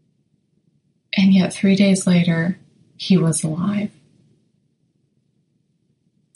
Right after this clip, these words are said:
Because when he died, he was offering himself as a sacrifice to the Father, the only acceptable sacrifice for the true, final forgiveness of sins, because he was unblemished and he was perfect and he was the Son of God.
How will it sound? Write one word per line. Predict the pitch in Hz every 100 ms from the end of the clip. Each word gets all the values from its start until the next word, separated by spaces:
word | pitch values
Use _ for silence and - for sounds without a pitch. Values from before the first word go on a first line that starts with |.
| - -
Because | - 190 190
when | 180
he | - 185
died, | 196 185 180 175 175
he | -
was | 175
offering | - 185 180 180 175
himself | 170 175 165 170
as | -
a |
sacrifice | - 185 175 - 175 170 -
to | -
the | 175
Father, | - 175 165 160
the | 170 -
only | 202 202 208 196
acceptable | 185 - 185 185 180 165
sacrifice | - 175 170 - 175 180 180 - - - - -
for | 185
the | 175
true, | - - 202 190 190 - _ -
final | - 180 170 160 165 - _ _ _ _ _ _ _
forgiveness | - 180 185 180 160 151
of | - 180
sins, | - 165 160 160 180 -
because | - - 180
he | - 175
was | 156 -
unblemished | 180 160 160 160 165 - -
and | 165
he | 175
was | -
perfect | - - 160 - -
and | - 170
he | 190
was | 170
the | -
Son | - 170
of | 160
God. | - - 202